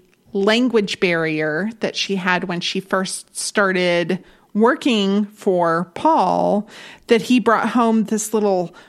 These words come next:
microcomputer translator thing, which were totally hip in the eighties and nineties.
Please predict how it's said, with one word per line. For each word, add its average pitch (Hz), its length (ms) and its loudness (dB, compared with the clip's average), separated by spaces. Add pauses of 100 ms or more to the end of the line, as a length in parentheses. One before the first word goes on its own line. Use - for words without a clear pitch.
(280)
microcomputer 196 1700 0
translator 185 720 -2
thing, 143 420 -8 (260)
which - 280 -4
were 170 180 -6 (120)
totally 190 680 0
hip 175 400 -4
in 165 180 -4
the 151 160 -6
eighties 156 380 -4
and 139 100 -8
nineties. 117 580 -8